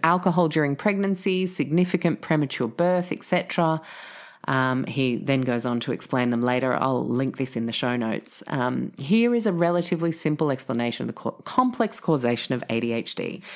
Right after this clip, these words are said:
A D H D represents the extreme end of the distribution of several highly correlated normal traits in the human population, just like intelligence. In this case, these are inattention, specifically distractibility, poor persistence or sustained attention,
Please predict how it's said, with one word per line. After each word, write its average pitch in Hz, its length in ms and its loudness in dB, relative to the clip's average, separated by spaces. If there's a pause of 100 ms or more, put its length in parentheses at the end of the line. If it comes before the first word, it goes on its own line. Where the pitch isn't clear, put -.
(160)
A - 120 0
D 131 80 4
H - 160 0
D 127 120 2
represents 131 560 0
the 120 140 0
extreme 240 680 0
end 165 260 2
of 135 100 0
the - 60 -6
distribution 127 680 -2
of 117 100 -4
several 214 680 0 (220)
highly 226 480 2
correlated 127 640 0
normal 151 600 2
traits - 420 -4
in 117 100 -2
the 117 60 -4
human 117 320 -4
population, 117 720 -4 (320)
just 233 520 0
like 160 280 0
intelligence. - 800 -6
In 117 100 -4
this - 160 -4
case, 196 460 -2 (400)
these 208 420 2
are 127 240 2
inattention, 208 800 -2
specifically 180 680 0
distractibility, 147 840 0
poor 131 200 -4
persistence 131 640 -6
or - 60 -4
sustained 160 540 0
attention, 131 680 -2